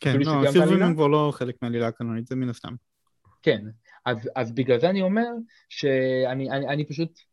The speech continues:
Speaker 2: אני גם באיזשהו מקום מקווה שלא, כי הם עשו פה משהו כזה מושלם ש-, שקשה מאוד לעמוד בציפיות למשהו חדש.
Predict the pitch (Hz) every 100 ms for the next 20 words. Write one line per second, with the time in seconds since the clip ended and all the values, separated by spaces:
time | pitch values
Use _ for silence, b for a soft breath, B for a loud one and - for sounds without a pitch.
0 | _ 135 151 185 220 - 185 180 127 120
1 | 147 160 120 107 120 117 131 156 147 165
2 | 160 135 135 113 127 131 160 - 117 110
3 | 110 113 110 _ _ _ - 131 131 165
4 | 170 156 139 135 135 123 113 123 123 120
5 | 117 107 107 101 -